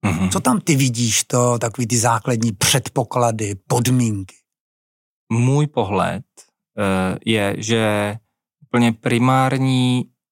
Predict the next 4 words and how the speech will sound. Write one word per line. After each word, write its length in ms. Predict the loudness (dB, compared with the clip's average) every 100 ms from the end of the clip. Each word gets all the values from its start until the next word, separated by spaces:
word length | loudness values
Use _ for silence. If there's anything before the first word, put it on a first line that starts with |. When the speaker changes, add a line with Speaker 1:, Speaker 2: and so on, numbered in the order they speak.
| _ _ _ _ _ _ _ _
Speaker 1:
podmínka, 720 | -2 0 4 4 2 0 -2 -2
aby 180 | -2 -2 0
coaching, 600 | 0 0 0 2 2 0 -8
eh, 400 | -4 0 0 -2